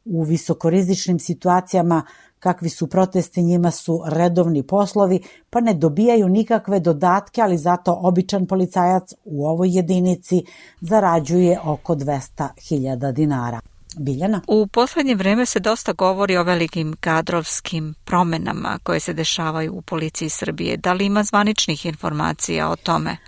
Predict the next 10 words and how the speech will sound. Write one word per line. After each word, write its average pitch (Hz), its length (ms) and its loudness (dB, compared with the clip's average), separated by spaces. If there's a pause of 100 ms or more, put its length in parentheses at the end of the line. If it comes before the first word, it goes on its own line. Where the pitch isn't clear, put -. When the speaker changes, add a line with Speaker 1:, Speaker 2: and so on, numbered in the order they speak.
Speaker 1:
A, 165 160 0
Biljana, 240 380 4
nema 262 300 6
zvaničnih 214 800 2
informacija 202 840 2 (300)
o, 185 380 4
a, 170 160 4
promenama 180 880 4
u 190 100 4
mupu, 180 500 4